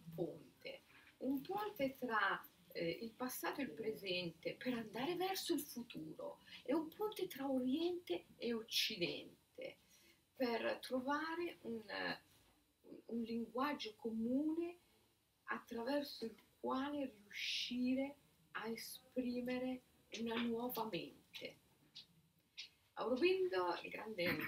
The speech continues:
maestro del Purna Yoga, lo chiama-, la chiamava overmind,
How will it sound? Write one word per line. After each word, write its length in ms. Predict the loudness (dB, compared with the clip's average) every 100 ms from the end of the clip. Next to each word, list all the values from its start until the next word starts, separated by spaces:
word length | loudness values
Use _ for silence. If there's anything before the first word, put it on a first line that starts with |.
| 0
maestro 400 | 4 2 2 -2
del 140 | -2
Purna 340 | -2 -10 -6 -4
Yoga, 360 | 0 0 0
lo 100 | -2
chiama-, 300 | -4 -8 -12 -12
la 120 | -14
chiamava 500 | -8 -2 2 2 2
overmind, 1120 | 6 6 6 4 2 0 -12 -14 -18 -20 -20